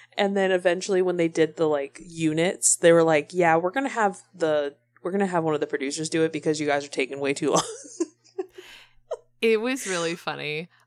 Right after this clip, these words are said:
Speaker 2: Um,
Speaker 1: It was so
Speaker 2: I
Speaker 1: good.
Speaker 2: loved Suga's photos where he was, like, screaming and laying on the
Speaker 1: Yes.
Speaker 2: ground.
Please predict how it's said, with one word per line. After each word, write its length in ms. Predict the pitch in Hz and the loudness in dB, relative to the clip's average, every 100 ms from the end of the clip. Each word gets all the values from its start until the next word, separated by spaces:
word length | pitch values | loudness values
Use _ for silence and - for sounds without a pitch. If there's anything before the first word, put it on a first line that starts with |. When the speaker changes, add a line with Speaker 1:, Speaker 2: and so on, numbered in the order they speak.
| - | 0
Speaker 2:
Um, 300 | 202 190 185 | 6 6 6
Speaker 1:
It 40 | |
was 160 | 180 - | 2 0
so 80 | 180 | 0
Speaker 2:
I 100 | 208 | 0
Speaker 1:
good. 120 | 202 | 2
Speaker 2:
loved 580 | 202 202 202 196 233 - - _ - | 4 4 2 -2 -12 -20 -20 _ -16
Suga's 560 | - - 180 202 208 | -8 -4 -2 -2 -4
photos 580 | - 233 233 247 247 262 | 0 0 2 0 -2 -4
where 100 | 220 | -4
he 120 | 226 | -2
was, 180 | 202 202 | -4 0
like, 160 | 202 185 | -2 -2
screaming 480 | - 196 185 185 190 | -4 -4 -2 -4 -6
and 80 | 180 | -4
laying 200 | 170 170 | -2 4
on 100 | 170 | 8
the 80 | 202 | 8
Speaker 1:
Yes. 80 | |
Speaker 2:
ground. 500 | 160 143 156 156 196 | 6 2 2 0 -6